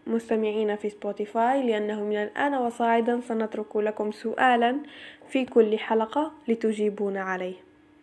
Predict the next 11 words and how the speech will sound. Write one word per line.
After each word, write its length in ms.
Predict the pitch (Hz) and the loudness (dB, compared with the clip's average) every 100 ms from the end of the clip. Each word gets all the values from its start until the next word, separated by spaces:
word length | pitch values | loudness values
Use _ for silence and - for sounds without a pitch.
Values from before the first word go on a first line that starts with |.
| _ - _ _ - - - _ _ - - - _ _ _ - | _ -20 _ _ -20 -20 -20 _ _ -20 -20 -20 _ _ _ -6
أما 200 | 262 269 | 2 6
عن 160 | 277 277 | 6 4
سؤال 360 | 277 285 302 | 4 4 4
هذه 360 | 269 226 220 208 | 2 0 -2 -4
الحلقة، 580 | - 208 208 202 226 302 - _ _ _ _ _ _ _ - _ _ _ _ _ _ _ _ _ _ _ _ _ _ _ _ _ _ _ _ _ _ _ _ _ _ _ _ _ _ _ _ _ _ _ _ - - _ _ | -4 -4 -4 -2 -4 -4 -10 _ _ _ _ _ _ _ -20 _ _ _ _ _ _ _ _ _ _ _ _ _ _ _ _ _ _ _ _ _ _ _ _ _ _ _ _ _ _ _ _ _ _ _ _ -20 -20 _ _
سؤال 800 | - 240 - 247 247 262 262 247 | -10 -8 -4 -2 0 -2 -4 -6
هذه 540 | 226 220 220 220 226 | -6 -6 -6 -6 -6
الحلقة 720 | 240 - 214 214 214 226 269 - _ _ 233 | -6 -10 -10 -10 -10 -12 -12 -18 _ _ -4
يقول: 380 | 220 - - - - _ _ _ _ _ - - | -4 -6 -14 -18 -20 _ _ _ _ _ -10 2
"ما 200 | 269 302 | 4 4
هو 340 | 226 202 208 | 2 -2 -4